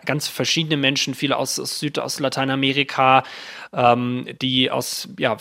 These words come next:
Ländern kommen wie Venezuela, wo ihnen einfach, ja, die, die Hoffnung fehlt auf ein, ein besseres Leben, das sie sich eben hier wünschen.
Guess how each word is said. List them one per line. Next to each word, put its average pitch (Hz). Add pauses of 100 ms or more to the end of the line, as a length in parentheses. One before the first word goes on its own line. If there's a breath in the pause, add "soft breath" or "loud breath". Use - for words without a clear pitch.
Ländern 135
kommen 127
wie 131
Venezuela, 135
wo 131
ihnen 131
einfach, 127
ja, 131
die, 120
die 127
Hoffnung 131
fehlt 127
auf 131
ein, 127
ein 127
besseres 123
Leben, 131
das 123
sie 131
sich 123
eben 127
hier 135
wünschen. 147